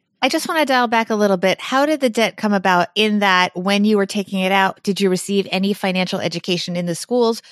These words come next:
Was it federal loans? Were they private loans? Were you consolidating them? What did this debt look like?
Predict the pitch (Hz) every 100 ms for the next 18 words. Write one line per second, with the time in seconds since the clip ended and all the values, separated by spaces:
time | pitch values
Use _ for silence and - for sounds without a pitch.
0 | - - 185 196 190 196 185 - _ -
1 | - 226 226 220 214 208 208 196 175 160
2 | - 202 202 202 196 196 196 202 - 175
3 | 160 - 160 190 190 196 190 185 180 175
4 | 175 156 - 170 180 196 208 196 - 180
5 | 151 151 - -